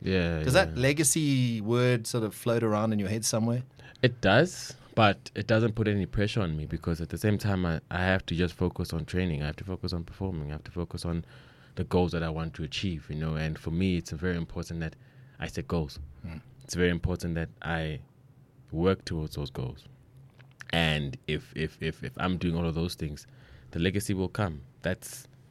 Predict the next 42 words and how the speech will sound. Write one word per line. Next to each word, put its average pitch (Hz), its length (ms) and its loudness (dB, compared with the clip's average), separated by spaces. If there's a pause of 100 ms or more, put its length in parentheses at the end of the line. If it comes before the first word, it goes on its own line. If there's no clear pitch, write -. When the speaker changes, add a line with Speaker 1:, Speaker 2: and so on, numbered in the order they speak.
(460)
Speaker 1:
the - 120 -4
goal 85 200 2
for 87 140 -6
the 76 100 -4
end, 80 320 -6 (240)
you 76 120 -4
know, 73 180 -4
and 76 340 -4
I 78 60 -4
need 80 200 -2
to 85 60 -6
focus 85 380 -6
on 78 180 -4 (200)
the 78 100 -4
journey. 85 460 0
I 71 40 -6
need 76 180 -6
to 78 60 -8
focus 80 320 -8
on 80 100 -4
the 73 60 -8
processes 80 540 -6
to 85 220 -4
get 80 280 -8
to 76 200 -6
that, 67 180 -8 (600)
to 82 100 -8
get 69 220 -8
to 76 120 -8
the 76 120 -6
legacy 69 480 -8
that 69 260 -12
we're 65 80 -10
trying 71 260 -12
to 67 100 -8
build. 73 280 -4 (560)
And 143 340 -4 (180)
in - 160 -4
order - 200 0
to - 120 -8
get 67 220 -6
that, 110 420 8